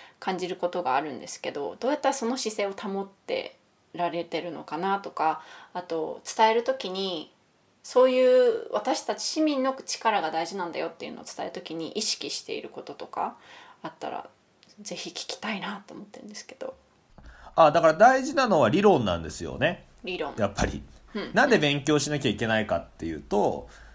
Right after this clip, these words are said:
Speaker 1: うん。
Speaker 2: そのいろんな状況もあるし、
Speaker 1: うん。
Speaker 2: やっぱりこう悲観したくなるようなことっていうのたくさんあるし、
Speaker 1: うん。
Speaker 2: どういう選択をしたらいいのかっ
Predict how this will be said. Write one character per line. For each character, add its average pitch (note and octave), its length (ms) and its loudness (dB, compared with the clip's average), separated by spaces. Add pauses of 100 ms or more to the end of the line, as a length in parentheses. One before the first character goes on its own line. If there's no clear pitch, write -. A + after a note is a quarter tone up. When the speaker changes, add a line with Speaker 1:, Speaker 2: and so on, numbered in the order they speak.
(140)
Speaker 1:
う A3 100 -2
ん。 F#3 120 -2 (360)
Speaker 2:
そ E3 180 -2
の D#3+ 120 0
い E3 80 4
ろ F#3 160 4
ん F#3+ 80 0
な F#3+ 100 4
状 F#3 200 2
況 F3+ 280 2
も F3 160 6
あ F3+ 80 6
る C#3+ 80 2
し、 C3 580 0 (300)
Speaker 1:
う G#3 40 -4
ん。 - 20 0
Speaker 2:
や G3+ 60 2
っ - 20 -4
ぱ C#3+ 80 2
り B2+ 60 -2
こ B2 80 0
う A#2 40 2
悲 - 100 -8
観 D#3 300 4
し - 80 -6
た D#3 140 6
く C3 100 -6
な A#2+ 160 2
る G#2+ 120 2
よ F#2+ 180 0
う F2 40 -6
な F2 120 -4
こ G2+ 100 -4
と G2 220 -4
っ - 20 -14 (220)
て F2+ 80 -4
い - 20 -2
う D#2+ 60 -6
の - 40 -14
た G2 120 -8
く - 100 -12
さ A2+ 180 -2
ん G#2+ 200 -4
あ A#2 60 2
る F2+ 100 -4
し、 B2+ 560 -2 (100)
Speaker 1:
う G#3 60 -6
ん。 G3 160 -6 (280)
Speaker 2:
ど F3+ 180 2
う D#3 60 2
い C3+ 40 2
う A2+ 60 0
選 B2 200 0
択 B2 220 0
を A#2 40 0
し A2 60 -6
た A#2+ 120 4
ら G#2 60 4
い G#2 40 0
い - 20 -4
の F#2 80 -4
か D#2+ 220 -2
っ C#2+ 60 -10